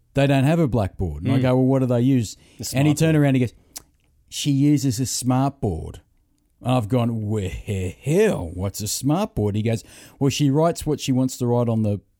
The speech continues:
Speaker 1: smart board, and then she presses print, and the fu-, and the paper comes out."
Speaker 2: Fuck me.
Speaker 1: Fucking fuck.
Speaker 2: Mate.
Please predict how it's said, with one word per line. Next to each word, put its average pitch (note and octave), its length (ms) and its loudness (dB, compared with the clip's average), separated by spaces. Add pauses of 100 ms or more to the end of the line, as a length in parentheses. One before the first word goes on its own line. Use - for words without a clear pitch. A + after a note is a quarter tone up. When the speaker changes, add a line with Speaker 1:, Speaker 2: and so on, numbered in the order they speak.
Speaker 1:
smart B2 420 0
board, G#2+ 180 2
and A2 100 0
then A2+ 120 2
she A2+ 120 -4
presses G#2+ 400 -2
print, - 460 -2 (260)
and A#2 200 2
the A2 60 0
fu-, B2+ 220 -4
and A#2+ 200 0
the G#2+ 40 -2
paper B2 360 -2
comes A2+ 320 0
out." F2 240 -2 (340)
Speaker 2:
Fuck - 260 -10
me. E2 280 -12 (160)
Speaker 1:
Fucking B2+ 340 -2
fuck. F#2+ 380 -8 (160)
Speaker 2:
Mate. G#2+ 180 -8